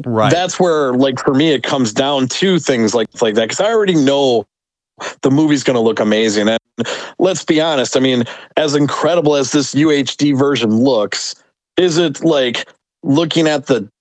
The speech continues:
Speaker 2: V H S compared to the D V D in terms of difference in quality from the Blu-ray to the, to the U H D? I mean, the difference, it's noticeable,
Speaker 1: Yeah.
Speaker 2: but it's
Speaker 1: It's more
Speaker 2: like
Speaker 1: subtle. It's more subtle.
Speaker 2: Exactly,
Speaker 1: Yeah.
Speaker 2: exactly. So it's like, you know,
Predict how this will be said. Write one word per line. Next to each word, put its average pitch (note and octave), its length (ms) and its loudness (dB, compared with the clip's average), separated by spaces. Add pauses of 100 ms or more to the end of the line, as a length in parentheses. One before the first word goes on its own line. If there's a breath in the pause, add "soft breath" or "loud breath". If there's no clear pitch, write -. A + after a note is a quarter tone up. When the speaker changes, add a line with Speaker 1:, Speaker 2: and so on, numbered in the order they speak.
(100)
Speaker 2:
V C3 180 2
H C#3 200 0
S C#3+ 200 0
compared C3 360 0
to B2 60 2
the B2 100 2
D C3 180 2
V B2 100 2
D C#3+ 280 2
in C3+ 120 -2
terms C#3+ 300 -2
of G#2+ 100 -2
difference C3+ 420 -2
in A2+ 100 0
quality C#3+ 640 0 (140)
from C3+ 180 -2
the B2+ 80 2
Blu-ray C#3 520 2
to D3+ 160 -2
the, C#3 380 0
to D3 100 -4
the D3+ 100 2
U E3 160 2
H D#3+ 240 -2
D? D#3 280 2 (380 loud breath)
I D#3 80 0
mean, D3+ 380 0 (460)
the D3 160 0
difference, E3+ 760 -2 (240)
it's E3+ 380 0
noticeable, C#3+ 800 2
Speaker 1:
Yeah. G#2+ 200 0 (120)
Speaker 2:
but D#3+ 220 0
it's D3 220 0
Speaker 1:
It's D#3 100 -2
more E3 140 2
Speaker 2:
like D3 120 2
Speaker 1:
subtle. F#2 440 -2
It's D#3 160 -4
more A2+ 140 -2
subtle. E2+ 440 -8 (160)
Speaker 2:
Exactly, A#2+ 800 0
Speaker 1:
Yeah. G#2+ 60 2
Speaker 2:
exactly. C#3 580 0
So D3+ 240 0
it's D3 160 -2
like, D#3 240 0
you F#3+ 80 4
know, C#3+ 180 0